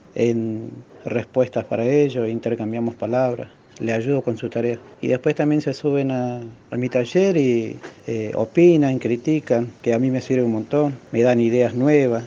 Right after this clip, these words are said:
porque involucro mucho, eh, los, los géneros con ellos. Y bueno, y qué más crítica hablar y, eh, expresándome sobre el humano y el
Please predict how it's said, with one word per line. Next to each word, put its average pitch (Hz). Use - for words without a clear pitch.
porque 110
involucro 120
mucho, 120
eh, 110
los, 107
los 110
géneros 135
con 120
ellos. 156
Y 123
bueno, 131
y 120
qué 139
más 147
crítica 135
hablar 143
y, 120
eh, 117
expresándome 135
sobre 123
el 123
humano 135
y 120
el 110